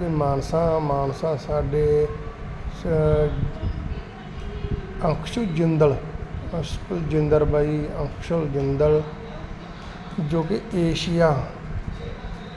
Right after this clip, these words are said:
ਤ-, ਤਲਵਾਰਬਾਜ਼ੀ 'ਚੋਂ ਫਾ-, ਥਰਡ ਪੋਜੀਸ਼ਨ ਲੈ ਕੇ ਆਏ ਨੇ। ਉਹਨਾਂ ਦਾ ਅਸੀਂ ਸਵਾਗਤ ਕੀਤਾ ਹੈਗਾ ਮਾਨਸਾ ਰੇਲਵੇ ਸਟੇਸ਼ਨ 'ਤੇ। ਸਾਡੀ ਮੈਨੇਜਮੈਂਟ ਆ ਤੇ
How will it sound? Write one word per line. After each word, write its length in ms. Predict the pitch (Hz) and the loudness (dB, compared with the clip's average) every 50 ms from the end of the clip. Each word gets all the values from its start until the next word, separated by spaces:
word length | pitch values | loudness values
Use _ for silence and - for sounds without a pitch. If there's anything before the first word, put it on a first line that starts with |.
| - - - - - - - | -12 -12 -12 -12 -12 -10 -10
ਤ-, 340 | - - - 185 170 160 151 - | -8 -8 -4 -2 0 2 2 2
ਤਲਵਾਰਬਾਜ਼ੀ 640 | 160 147 147 151 156 156 156 151 156 147 143 151 | 4 6 6 8 8 8 8 6 6 6 6 2
'ਚੋਂ 180 | 151 143 156 151 | 2 2 2 0
ਫਾ-, 540 | 131 - - 160 151 147 147 143 143 143 139 127 | 0 2 2 4 6 6 6 6 6 4 2 0
ਥਰਡ 260 | - - 151 147 156 170 | 2 4 6 6 6 4
ਪੋਜੀਸ਼ਨ 420 | 170 175 160 156 - - 156 147 | 4 2 0 0 2 2 2 2
ਲੈ 140 | 143 143 139 | 2 2 2
ਕੇ 160 | 135 147 143 | 2 2 2
ਆਏ 160 | 139 135 135 | 4 4 4
ਨੇ। 160 | 135 147 170 180 185 202 - - - - - - - - | 4 2 2 0 0 -4 -6 -8 -8 -10 -10 -10 -2 0
ਉਹਨਾਂ 180 | 160 156 156 165 | 2 4 4 4
ਦਾ 80 | 165 | 4
ਅਸੀਂ 160 | 160 - 160 156 156 - - | 2 2 0 -2 -2 -4 -4
ਸਵਾਗਤ 460 | - - 160 151 147 147 139 135 147 | -2 0 4 4 6 4 4 2 0
ਕੀਤਾ 280 | 139 139 143 - - 151 | -2 -2 -2 2 2 4
ਹੈਗਾ 540 | 147 143 147 143 143 143 143 139 139 143 139 - - - - - - - - - - - - - - - - - - - | 4 6 6 6 6 6 6 4 2 2 0 -2 -4 -6 -10 -8 -10 -10 -8 -8 -10 -8 -6 -6 -6 -6 -6 -6 -2 0
ਮਾਨਸਾ 400 | 175 156 139 139 123 - - 151 | 2 4 4 4 2 2 2 2
ਰੇਲਵੇ 300 | 139 135 131 127 135 131 | 4 4 2 2 0 -2
ਸਟੇਸ਼ਨ 360 | 117 - - 135 - - 143 - | -2 -2 -4 -6 -4 -4 -4 -2
'ਤੇ। 200 | - 170 196 214 - - - - - - - - - - - - - - - - | -2 -2 -2 -2 -2 -4 -6 -8 -8 -10 -10 -6 -6 -4 -4 -6 -8 -8 -6 -4
ਸਾਡੀ 200 | 180 160 135 143 | -2 0 0 2
ਮੈਨੇਜਮੈਂਟ 640 | 147 143 139 139 139 139 139 143 147 143 139 - | 2 2 2 4 4 4 4 4 2 2 2 2
ਆ 100 | 160 156 151 - - - - - - - - - - - - - - - - - - - - | 2 2 2 0 -4 -8 -8 -8 -8 -8 -8 -8 -6 -6 -6 -6 -6 -8 -10 -10 -10 -8 -6
ਤੇ 340 | 156 135 131 127 127 123 | -4 -2 -2 0 0 0